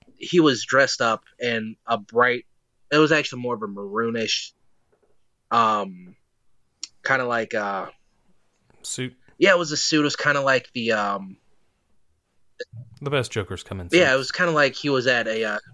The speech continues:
Speaker 1: like the,
Speaker 2: <laughs>
Speaker 1: he was at, like, wearing, like, a circus type suit. Like
Speaker 2: Oh, okay.
Speaker 1: and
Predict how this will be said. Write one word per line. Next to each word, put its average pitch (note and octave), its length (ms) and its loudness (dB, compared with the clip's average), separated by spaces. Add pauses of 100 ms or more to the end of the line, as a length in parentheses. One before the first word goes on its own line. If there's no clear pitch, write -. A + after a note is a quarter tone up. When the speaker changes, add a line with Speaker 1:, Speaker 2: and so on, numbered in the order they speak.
(140)
Speaker 1:
like C3+ 320 2
the, A2+ 340 2 (100)
Speaker 2:
<laughs> - 540 -18
Speaker 1:
he C#3+ 100 -6
was C3 140 -2
at, A#2+ 200 2
like, A2+ 200 -4 (100)
wearing, B2+ 220 2
like, A2+ 160 -2
a A2+ 40 -8
circus - 560 0
type - 280 0
suit. C#3+ 340 -4 (720)
Like B2 200 -6 (340)
Speaker 2:
Oh, B2 280 4
okay. F#2 260 -6 (180)
Speaker 1:
and A#2+ 460 2